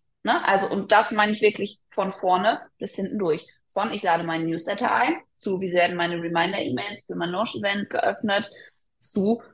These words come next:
wie werden meine, natürlich am allerwichtigsten, meine Follow-up-E-Mails geöffnet und geklickt. Weil das hat einfach einen immensen Wert, ne? Denn wenn wir jetzt mal sagen, wir machen so einen klassischen Webinar-Funnel im Live-Launch, ja, dann habe ich natürlich etwas, wo ich mit den Leuten anderthalb Stunden vielleicht,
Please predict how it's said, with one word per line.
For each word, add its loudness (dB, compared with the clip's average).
wie -2
werden 4
meine, 4
natürlich -2
am -6
allerwichtigsten, -6
meine -4
Follow-up-E-Mails -6
geöffnet -4
und -4
geklickt. -10
Weil 2
das 0
hat 0
einfach -2
einen -2
immensen -2
Wert, 0
ne? 4
Denn 2
wenn 2
wir 6
jetzt 0
mal 4
sagen, 6
wir 0
machen 0
so -6
einen -4
klassischen -2
Webinar-Funnel 0
im -4
Live-Launch, 4
ja, 4
dann 2
habe -2
ich -8
natürlich -6
etwas, 2
wo 0
ich -4
mit -10
den -8
Leuten 0
anderthalb -4
Stunden 2
vielleicht, 2